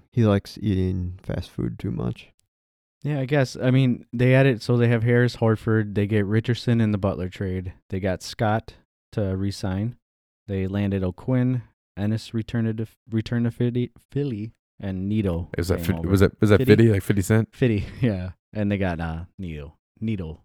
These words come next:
Speaker 2: too. So, uh,
Speaker 1: Th-
Speaker 2: they kinda, they kinda added some, some s-, okay guys. But
Speaker 1: Yeah, a little
Speaker 2: I
Speaker 1: better
Speaker 2: still think
Speaker 1: than
Speaker 2: the
Speaker 1: last
Speaker 2: Bucks
Speaker 1: year.
Speaker 2: are better bench-wise than them.
Speaker 1: Plus, like, we brought it up before, Giannis really played, just dominated the Sixers last year. They had so much trouble guarding him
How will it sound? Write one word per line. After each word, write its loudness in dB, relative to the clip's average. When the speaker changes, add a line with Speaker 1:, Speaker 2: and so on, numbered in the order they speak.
Speaker 2:
too. -16
So, -18
uh, -10
Speaker 1:
Th- -8
Speaker 2:
they 2
kinda, 2
they -2
kinda -2
added -4
some, -12
some -14
s-, -18
okay 0
guys. -8
But -2
Speaker 1:
Yeah, 6
a 4
little 4
Speaker 2:
I 2
Speaker 1:
better 4
Speaker 2:
still 6
think 4
Speaker 1:
than -
Speaker 2:
the 4
Speaker 1:
last 0
Speaker 2:
Bucks -8
Speaker 1:
year. -2
Speaker 2:
are -10
better -2
bench-wise -8
than -12
them. -4
Speaker 1:
Plus, -4
like, -4
we -2
brought -8
it -10
up -10
before, -4
Giannis 2
really -2
played, -6
just -10
dominated -4
the -10
Sixers -8
last -8
year. -6
They 2
had 0
so -10
much -8
trouble -8
guarding 0
him 0